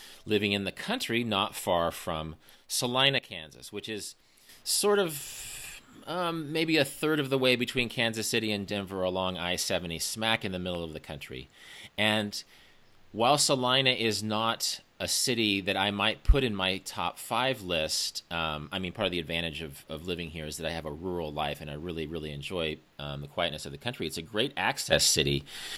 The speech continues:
uh, in that it, you know, it has a mall and, and things to shop for, but it also has an art center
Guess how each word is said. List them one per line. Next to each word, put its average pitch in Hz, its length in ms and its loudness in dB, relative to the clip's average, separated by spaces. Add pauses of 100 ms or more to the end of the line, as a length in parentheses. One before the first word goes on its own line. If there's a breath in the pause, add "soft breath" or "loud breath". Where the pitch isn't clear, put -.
(300 loud breath)
uh, - 200 6
in 185 120 4
that 170 120 4
it, 160 120 -2
you 165 100 0
know, 147 100 2
it 139 160 0
has 143 180 6
a 139 40 2
mall 117 400 6
and, 107 180 -2
and 101 160 -2
things 113 200 -4
to 101 80 -6
shop 110 260 2
for, 104 160 0
but 98 120 -2
it 95 60 0
also 143 240 2
has 131 140 0
an 113 140 -4
art 113 280 0 (300)
center 196 580 -2